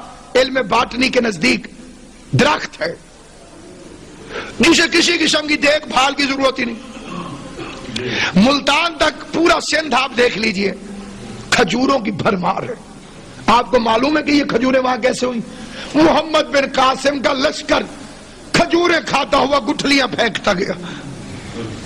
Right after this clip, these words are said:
تو جہاں سے عربی گزر گئے، وہاں تو اتنی کھجوریں، اور وہ خود عرب ہے۔ لکھا کہ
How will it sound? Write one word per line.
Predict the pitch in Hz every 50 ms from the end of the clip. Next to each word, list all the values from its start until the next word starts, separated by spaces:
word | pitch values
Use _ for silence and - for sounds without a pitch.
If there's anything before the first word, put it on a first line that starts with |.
| - - - - - - - - -
تو | 233 208
جہاں | 165 226 269 285 294 302 302
سے | 285 - 294
عربی | 294 269 285 294 302 294 320 320
گزر | 302 302 311 294 330 330 339 330
گئے، | 339 339 349 339 330 - - - - - - - - - - - -
وہاں | 190 247 269 294 294
تو | 294 302
اتنی | 294 294 294 311 311
کھجوریں، | 285 - - 254 269 262 247 240 233 226 - - - - - - - - - - - - - - - - - - - - - - -
اور | 294 330 330
وہ | 330 330 311
خود | - 285 302 330 320
عرب | 294 - 294 302 302 294 277 247 -
ہے۔ | 247 233 202 - - - - - - - 175 170 170 - - 208 220 233 208 226 208 190 - - - - 175 180 202 - - - - - - - 240 247 254 247 240 233 226 214 - 262 285 285 277 - - 254 254 247 233 - - - - - - - - - - - - - - - - -
لکھا | 240 311 302 - - - 359 381 381 -
کہ | 330 339